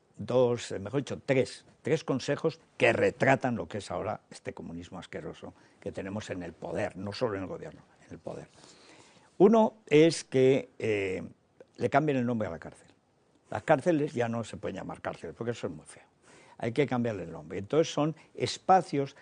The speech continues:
de reeducación alternativa para una posible reinserción social,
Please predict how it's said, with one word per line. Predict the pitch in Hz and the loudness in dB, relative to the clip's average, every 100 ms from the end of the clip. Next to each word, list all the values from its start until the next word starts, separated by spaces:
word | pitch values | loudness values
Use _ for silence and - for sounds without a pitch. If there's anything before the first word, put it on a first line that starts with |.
| - | -6
de | 123 123 | 2 2
reeducación | 110 120 113 117 113 95 170 175 | 4 0 0 -2 -4 -4 -2 -2
alternativa | 113 104 143 131 113 180 135 | -2 -2 -2 -2 -4 -4 -4
para | 113 104 127 | -4 -4 -4
una | 180 147 | -4 -4
posible | 117 - 151 131 | -6 -6 -2 -2
reinserción | 101 110 104 - 92 - 160 | -2 -6 -8 -12 -12 -6 -6
social, | - 98 - 131 120 | -4 -8 -4 -2 -2